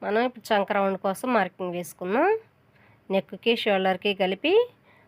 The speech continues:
ఆరు ఇంచులు, ఆరు ఇంచుల వెడల్పుతో ఒక మార్కింగ్ వేసుకోండి. ఇక్కడ కూడా సమానంగా రావటం కోసం ఇలా చూపిస్తున్నాను అనమాట.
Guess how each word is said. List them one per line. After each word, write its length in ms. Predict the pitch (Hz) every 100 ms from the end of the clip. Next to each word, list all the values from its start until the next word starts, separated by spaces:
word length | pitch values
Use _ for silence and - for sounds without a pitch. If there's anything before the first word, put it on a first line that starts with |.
| -
ఆరు 220 | 190 180
ఇంచులు, 280 | 185 - 180 - _ _ _ _ _ _ _ _ _ - - _ _ _ 202
ఆరు 120 | 190
ఇంచుల 220 | 190 202 196
వెడల్పుతో 340 | 190 185 -
ఒక 100 | 196 185
మార్కింగ్ 340 | 175 - 190 175
వేసుకోండి. 520 | 175 - 180 180 269 440 466 _ _ - _ _ _ _ _ _ _ _ _ _ _ _ _ _ _
ఇక్కడ 200 | _ 196 190
కూడా 120 | 240 214
సమానంగా 460 | 190 185 190 196 185
రావటం 300 | 180 180 185 180
కోసం 280 | 180 175 330 466 392
ఇలా 120 | 214 175
చూపిస్తున్నాను 520 | 185 175 170 - 180 165
అనమాట. 320 | 170 165 160